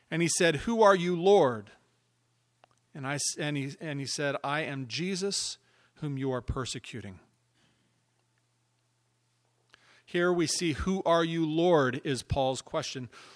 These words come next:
Lord is an interesting work in the, word in the Greek, kurios. It, um, it can mean sir or mister. It can have a lesser meaning. That's not the meaning here.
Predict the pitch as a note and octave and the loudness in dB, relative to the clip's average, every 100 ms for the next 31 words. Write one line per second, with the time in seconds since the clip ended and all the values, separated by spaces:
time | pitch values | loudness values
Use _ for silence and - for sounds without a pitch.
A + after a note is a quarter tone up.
0 | - - D3+ E3+ D#3+ C#3 D#3 D3+ D3+ - | -12 4 8 8 6 0 -4 -8 -8 -8
1 | D3 C#3 C#3 D3 C3+ B2 A#2+ C3+ B2+ A2 | -8 -6 -6 -8 -10 -8 -6 -4 -6 -8
2 | C3 C#3+ - C#3+ C#3 C#3+ C#3+ - - - | -8 -8 -8 -4 -2 -2 -4 -8 -10 -16
3 | - _ C#3+ B2+ B2 A#2+ A#2 A2+ _ _ | -20 _ -8 -6 -4 -6 -8 -16 _ _
4 | _ _ _ _ - F3 - - G3 G#3+ | _ _ _ _ -6 -6 -4 0 2 2
5 | G#3 G3+ G3+ G3 F3+ - D#3+ D#3 D#3+ D#3+ | 2 0 0 -2 -4 -6 -4 -4 -4 -6
6 | E3 C3+ B2 C3+ - - F#3+ - _ _ | -8 -8 -8 -8 -10 -8 -10 -12 _ _
7 | _ _ _ _ _ _ _ - C#3 D#3+ | _ _ _ _ _ _ _ -14 -12 -8
8 | D#3 D#3 C#3 C#3+ C#3+ C3+ C3 C#3+ C3+ C#3 | -8 -6 -4 -4 -4 -6 -8 -8 -6 -6
9 | - D3 C3+ B2+ _ _ - C3 C#3 D#3 | -4 -6 -8 -10 _ _ -14 -8 -6 -6
10 | F3 - _ _ _ _ _ C#3+ C#3+ - | -8 -12 _ _ _ _ _ -8 -6 -6
11 | C#3 C#3+ - C#3+ C#3 C#3 C3+ B2 C#3 | -4 -4 -6 -8 -8 -6 -8 -8 -10